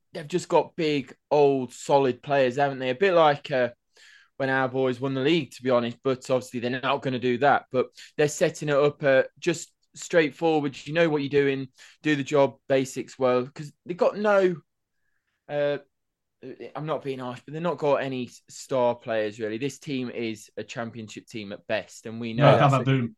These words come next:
Speaker 1: e-, every te-, every game that they play is gonna be a cup final for them.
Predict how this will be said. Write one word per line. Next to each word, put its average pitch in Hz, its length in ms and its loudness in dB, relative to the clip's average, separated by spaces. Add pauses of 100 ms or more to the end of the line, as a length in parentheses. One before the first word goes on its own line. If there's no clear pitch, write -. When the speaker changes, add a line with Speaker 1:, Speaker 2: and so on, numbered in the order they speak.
(160)
Speaker 1:
e-, 180 160 4 (120)
every 156 340 0
te-, 143 380 -8
every 156 320 2
game 143 300 2
that 127 100 -6
they 123 160 2
play 120 300 -2
is 104 100 -8
gonna 113 180 -6
be 117 140 -2
a 110 60 0
cup - 280 -6
final 117 360 -2
for - 160 -14
them. 110 180 -10